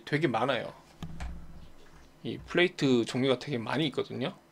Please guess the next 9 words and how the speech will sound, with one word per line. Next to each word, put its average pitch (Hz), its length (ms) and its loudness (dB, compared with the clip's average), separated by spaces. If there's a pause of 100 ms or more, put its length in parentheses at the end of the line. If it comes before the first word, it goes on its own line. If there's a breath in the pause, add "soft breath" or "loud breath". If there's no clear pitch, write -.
정확히 170 680 2
이해하시고 143 1080 2
구매를 127 360 0
하시려면 120 960 0
사실 127 540 -2
서울 214 280 4
을지로에 214 680 6
매장이 120 380 2
있거든요. 110 420 -2